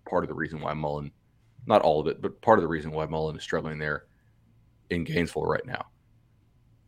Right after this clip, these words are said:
The point of this is that clearly what Mike and his guys are doing right now on the recruiting trail, relative to the record, is unprecedented. I,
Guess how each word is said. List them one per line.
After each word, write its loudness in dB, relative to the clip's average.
The 2
point 12
of 10
this 8
is 4
that 0
clearly 4
what 4
Mike 4
and 0
his -2
guys 4
are -6
doing 2
right 0
now -2
on -4
the -4
recruiting 0
trail, -2
relative 6
to -16
the 0
record, -2
is -4
unprecedented. -4
I, 4